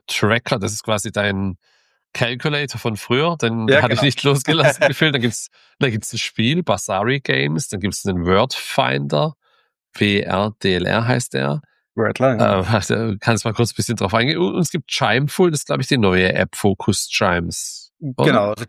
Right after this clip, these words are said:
Speaker 2: Chimeful ist die neueste App, die ich hab. Das ist, ähm, so ein ähnliches Konzept wie In Your Face, also zeigt dir auch visuelle Reminder an, aber eben auch Audio-Reminder, also macht so Chimes, das heißt so ein Gong oder, oder eine Glocke.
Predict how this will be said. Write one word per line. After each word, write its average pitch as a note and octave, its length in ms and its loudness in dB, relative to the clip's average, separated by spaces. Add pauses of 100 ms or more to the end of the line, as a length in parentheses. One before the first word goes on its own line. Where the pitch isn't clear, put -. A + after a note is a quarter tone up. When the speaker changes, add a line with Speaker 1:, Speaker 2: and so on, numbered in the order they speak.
(120)
Speaker 2:
Chimeful C#3 380 4
ist - 140 -2
die A#2+ 40 -2
neueste A#2+ 380 -2
App, D3+ 160 -4
die D3 240 2
ich C3 180 -4
hab. E3+ 200 0
Das - 180 -4
ist, A#2 220 -2
ähm, A#2 440 4 (720)
so - 220 -2
ein C3 80 4
ähnliches F#3 420 4
Konzept - 480 0
wie B2 160 4
In B2 160 2
Your A2+ 100 2
Face, D3 340 0
also A2+ 200 2
zeigt A2 300 0
dir G2+ 120 0
auch C3 240 -2 (100)
visuelle A2+ 680 2
Reminder A2+ 500 0
an, D#3+ 180 0
aber A#2 220 2
eben A2+ 180 0
auch - 320 -2
Audio-Reminder, A2 800 0
also G#2+ 200 -2
macht G#2 240 -6
so G#2 260 0 (140)
Chimes, A#2 340 0
das G#2 140 -4
heißt G#2 140 -4
so G#2+ 120 -2
ein G#2 200 -4
Gong A#2+ 460 4
oder, G#2 380 -4
oder G#2 100 -6
eine G2+ 140 -2
Glocke. A2+ 360 0